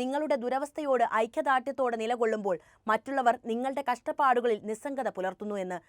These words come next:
കൂട്ടിച്ചേർക്കുന്നതിന് മുൻപ് യു എസ് വീറ്റോ ഫലസ്തീൻ ജനതയ്ക്ക് മറ്റൊരു വ്യക്തമായ സന്ദേശം അയച്ചതായി ബെഡ്ജാമ കൂട്ടിച്ചേർക്കുന്നു. ഗാസയിലെ സ്ഥിതി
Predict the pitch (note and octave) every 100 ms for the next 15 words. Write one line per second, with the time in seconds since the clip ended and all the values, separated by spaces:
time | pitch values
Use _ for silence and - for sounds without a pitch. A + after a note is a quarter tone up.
0 | _ _ B3 B3 C#4+ C#4 A#3 A#3+ A3+ G#3+
1 | G3 G3+ F3 - _ - G#3 A#3+ B3 G#3
2 | A3+ C4 B3 A#3+ A#3+ B3 C#4+ B3+ B3 A#3
3 | A3+ F#3+ - _ G#3 G#3 B3+ G#3 G#3+ -
4 | - B3+ A3+ G#3+ G3 G#3 G#3+ - F#3+ F#3+
5 | G#3 F3+ - _ - A3+ G3+ B3+ F#3+ -
6 | E3+ E3 E3+ D#3 D#3+ E3+ - _ _ -
7 | C#4+ D4+ E4+ G#4 G4 C#4+ - C#4+ C4+